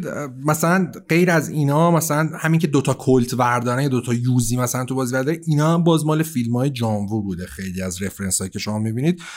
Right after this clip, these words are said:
حالا این نکته جالبی که داره اینه که ما تو قسمت قبلی هم راجع به ژان کلود وندام فرانکی، هم راجع به نیکولاس کیج صحبت کردیم. جفت اینا با جان وو کار کردن. یه فیلم داره جان وو به اسم هارد تارگت،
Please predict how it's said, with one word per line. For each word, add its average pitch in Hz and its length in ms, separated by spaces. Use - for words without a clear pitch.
حالا 170 140
این 240 120
نکته 208 220
جالبی 214 300
که 226 100
داره 202 140
اینه 220 120
که 226 140
ما 185 180
تو - 100
قسمت 156 320
قبلی 190 320
هم 202 120
راجع 175 200
به 196 400
ژان 147 200
کلود 143 260
وندام 143 320
فرانکی، 147 520
هم 170 160
راجع 165 160
به 185 80
نیکولاس 139 420
کیج 180 140
صحبت 135 300
کردیم. 131 300
جفت 185 360
اینا 208 180
با 214 80
جان 156 240
وو 170 60
کار 175 260
کردن. 104 440
یه 160 160
فیلم 233 240
داره 233 180
جان 190 240
وو 202 40
به 220 60
اسم 214 180
هارد 147 320
تارگت، 143 840